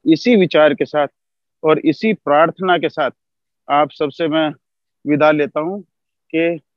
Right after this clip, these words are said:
भाइयों और बहनों, please, please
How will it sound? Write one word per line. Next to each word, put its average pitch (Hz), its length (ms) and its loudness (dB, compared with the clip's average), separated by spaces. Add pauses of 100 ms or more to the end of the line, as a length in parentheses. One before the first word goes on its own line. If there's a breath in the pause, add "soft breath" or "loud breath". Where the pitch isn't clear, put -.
(380)
भाइयों 151 520 4
और 156 160 4
बहनों, 143 400 -6 (1120)
please, 156 380 4 (880)
please 156 360 4